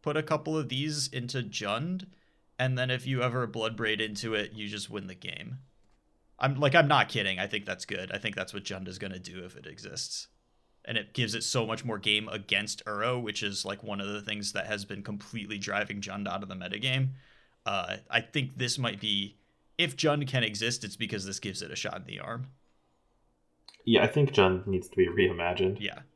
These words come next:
Speaker 2: Like, I think Valki is incre-, Valki slash Tibalt. Both are incredibly strong against Uro.
Speaker 1: Mm-hmm.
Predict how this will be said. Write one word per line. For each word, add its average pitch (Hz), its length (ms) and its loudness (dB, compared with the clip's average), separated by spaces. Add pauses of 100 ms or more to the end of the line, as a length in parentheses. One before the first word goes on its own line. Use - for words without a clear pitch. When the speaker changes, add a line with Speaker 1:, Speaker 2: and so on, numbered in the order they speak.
(140)
Speaker 2:
Like, 208 100 8
I 165 80 12
think 143 260 12
Valki - 460 8
is - 180 -2
incre-, - 540 0
Valki 120 480 10
slash 90 340 8
Tibalt. - 340 -2 (420)
Both 104 400 12
are 95 160 8
incredibly 95 760 8
strong 123 360 10
against 135 260 6
Uro. 139 440 6
Speaker 1:
Mm-hmm. 101 180 -6